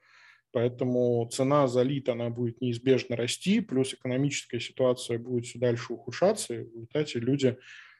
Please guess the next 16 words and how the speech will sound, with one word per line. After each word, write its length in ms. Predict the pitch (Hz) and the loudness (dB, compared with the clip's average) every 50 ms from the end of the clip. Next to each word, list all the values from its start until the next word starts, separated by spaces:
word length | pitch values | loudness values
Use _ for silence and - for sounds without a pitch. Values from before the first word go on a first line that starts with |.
| _ _ 147 | _ _ -4
э, 400 | 135 127 120 120 120 120 117 117 | -2 0 0 2 2 0 0 -2
покупательская 680 | - - - 147 156 156 147 - 131 123 - - 127 | -2 -2 0 4 6 6 6 4 2 0 0 0 -2
способность 520 | - - 127 123 - 180 208 190 147 120 120 | 0 -2 -2 0 2 2 4 4 2 0 0
будет 200 | 135 151 147 - | 0 -2 -2 0
снижаться, 600 | - 135 135 127 127 120 113 - - - - - | -2 -2 0 2 2 2 2 0 -6 -12 -14 -16
и 120 | - - | -16 -16
в 60 | - _ | -10 _
какой-то 280 | - 135 135 135 - 123 | -2 -2 -2 -2 -4 -4
момент 440 | 123 123 135 151 180 202 202 202 131 | -2 0 0 2 2 2 0 -2 -4
у 40 | - | -8
тебя 120 | - _ - | -10 _ -6
просто 320 | - 135 135 - - 123 | -4 -4 -4 -4 -2 -2
лид 320 | 123 131 151 185 - - - | 0 2 2 0 0 -2 -2
может 320 | 123 120 117 110 107 - | -2 -2 -2 -4 -6 -8
стать 340 | - - 139 147 143 143 - | -4 0 0 0 0 -2 -4
золотым. 680 | - 127 123 123 131 131 131 - - 117 107 110 - | -2 0 0 2 0 0 -2 -4 -6 -4 -4 -6 -8